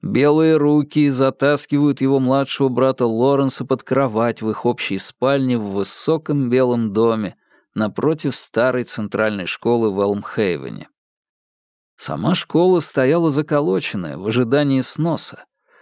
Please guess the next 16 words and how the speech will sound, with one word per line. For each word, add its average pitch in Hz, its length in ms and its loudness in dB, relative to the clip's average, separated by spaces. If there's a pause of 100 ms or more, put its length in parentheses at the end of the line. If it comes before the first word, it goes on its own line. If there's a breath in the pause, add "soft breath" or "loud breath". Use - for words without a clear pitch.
(240 soft breath)
а - 120 -4
потом 117 520 0 (220 loud breath)
загадочным 139 960 0
образом 165 440 2
сгорела 127 640 2
в - 80 -10
конце 117 400 -2
того 131 320 0
лета, 101 560 -2 (420)
раньше, 175 540 0
чем 156 220 0
ее 143 220 4
успели 151 480 0
развалить 117 560 0
строительными 120 840 0
ядрами. 107 640 -2